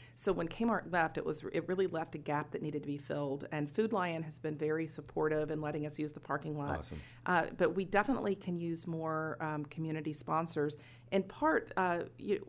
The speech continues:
Speaker 1: always, we can always use funding to help, um, provide some resources to members of the community. But we also, uh, need help with advertising and to try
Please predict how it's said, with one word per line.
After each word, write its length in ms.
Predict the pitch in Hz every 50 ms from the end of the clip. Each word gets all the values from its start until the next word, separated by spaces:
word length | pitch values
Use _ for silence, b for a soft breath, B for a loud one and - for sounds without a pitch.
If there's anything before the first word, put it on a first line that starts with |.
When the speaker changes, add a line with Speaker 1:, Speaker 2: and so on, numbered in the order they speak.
| - -
Speaker 1:
always, 420 | - 185 196 190 196 185 180 -
we 100 | - 185
can 120 | 180 180 175
always 320 | - 170 170 175 175 175
use 160 | - 165 165
funding 420 | - - 165 165 165 165 165 165 165
to 80 | 165 156
help, 380 | 147 - - 156 156 156 - - -
um, 260 | 160 156 151 156 - - - -
provide 400 | - 160 147 165 160 160 160 160
some 140 | - 156 147
resources 500 | 147 156 151 - - 160 160 - - -
to 80 | - 147
members 260 | 165 156 147 156 156
of 80 | 160 147
the 80 | - 151
community. 560 | - - 170 165 170 175 160 160 156 151 147 B B B B B B B
But 120 | - 190
we 140 | - 208 202
also, 720 | 185 - 196 220 226 - - 226 208 196 196 180 170 160 -
uh, 280 | 175 175 170 165 165 - - -
need 240 | - 170 170 175 175
help 300 | 175 - - 170 165 -
with 120 | 156 - -
advertising 840 | 156 151 160 160 165 160 - - 156 151 151 147 - - - 95 - -
and 280 | - 165 156 156 147 -
to 160 | - 165 143
try 380 | 143 - - - 170 175 170